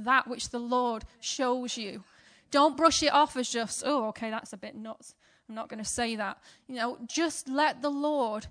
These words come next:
lead you. Let him show you. It might seem like crazy things to speak out or to pray, but just be obedient to what God is asking you to do. And I believe that songs will begin to arise.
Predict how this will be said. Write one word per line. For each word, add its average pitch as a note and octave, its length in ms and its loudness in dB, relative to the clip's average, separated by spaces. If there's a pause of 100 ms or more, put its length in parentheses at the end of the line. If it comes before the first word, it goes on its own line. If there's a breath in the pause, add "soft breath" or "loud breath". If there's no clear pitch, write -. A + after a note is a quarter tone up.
(140)
lead B3+ 460 -2
you. G3 240 -8
Let C#4+ 240 2
him D4 140 -2
show D#4+ 400 0
you. B3 140 -2
It B3 40 -6
might D4+ 300 -2
seem E4 340 0
like C#4 240 -2
crazy D#4 460 0
things D#4 400 -2
to B3+ 120 -8
speak C#4 380 -4
out C#4 240 0
or A3+ 140 -6
to - 100 -12
pray, B3+ 400 0 (400 loud breath)
but C4 100 -2
just - 220 -4
be D#4 140 2
obedient C#4+ 560 0
to C4+ 100 -6
what A#3+ 240 -2
God B3+ 160 -2
is B3 140 -4
asking C4 400 -4
you A#3 80 -6
to B3 180 -8
do. C#4 220 -2
And A#3+ 100 -2
I A#3 60 0
believe B3+ 480 -2
that A#3+ 160 -4
songs D4+ 880 4 (180 loud breath)
will C4 140 2
begin C4 400 0
to B3 220 -4
arise. A3 640 -2